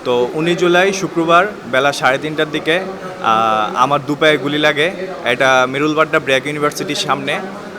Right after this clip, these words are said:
দু পায়ে গুলি লাগে, তখন আমি রাস্তায় পড়ে যাই। রাস্তায় পড়ে যাওয়ার পরে, আহ, আমাকে আমার তিনজন সহযোদ্ধা, ওরা আমাকে কোলে কু-, কোলে নিয়ে, আহ, পাবলিক টয়লেটে আশ্রয় দেয়।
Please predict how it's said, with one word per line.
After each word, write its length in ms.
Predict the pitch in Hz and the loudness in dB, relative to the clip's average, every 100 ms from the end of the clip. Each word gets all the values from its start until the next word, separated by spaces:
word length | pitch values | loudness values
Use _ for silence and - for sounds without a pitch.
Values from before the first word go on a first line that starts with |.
| - 135 | -12 -6
দু 100 | 139 | 0
পায়ে 180 | 147 147 | 4 4
গুলি 200 | 135 143 | 2 0
লাগে, 260 | 143 139 156 | 0 0 0
তখন 460 | 135 123 139 143 135 | -2 -2 -4 -6 -6
আমি 380 | 117 123 123 120 107 98 - - | -4 -4 -4 -6 -10 -12 -12 -4
রাস্তায় 340 | 135 139 156 147 | 0 2 2 0
পড়ে 160 | 143 113 | 0 -2
যাই। 180 | 104 | -2
রাস্তায় 280 | 104 127 147 147 | -4 -2 -2 0
পড়ে 180 | 160 | 0
যাওয়ার 220 | 160 160 160 | 0 0 0
পরে, 260 | 156 147 180 - - - - | 0 -2 -2 -8 -16 -16 -6
আহ, 480 | 120 120 113 113 92 | -2 0 0 -2 0
আমাকে 500 | 123 139 139 143 139 - - - | 0 0 -2 -2 -2 -4 -12 -6
আমার 220 | 120 131 131 | -2 -2 -4
তিনজন 320 | 147 151 151 | -4 -4 -4
সহযোদ্ধা, 680 | 156 135 135 139 135 147 175 - - - | -2 -2 -2 -6 -4 -4 -4 -14 -16 -8
ওরা 180 | 120 123 | 0 0
আমাকে 400 | 123 123 127 123 - | 0 -2 -4 -4 -4
কোলে 200 | 135 135 | -6 -4
কু-, 280 | 143 135 131 - | -6 -8 -12 -6
কোলে 200 | 135 139 | -4 -4
নিয়ে, 260 | 143 143 170 - - | -4 -6 -8 -16 -8
আহ, 180 | 110 110 107 | -2 -2 0
পাবলিক 280 | 127 139 131 | -2 -2 -2
টয়লেটে 280 | 135 131 127 | -2 0 -2
আশ্রয় 280 | 123 135 | -2 -4
দেয়। 180 | 127 151 | -2 -4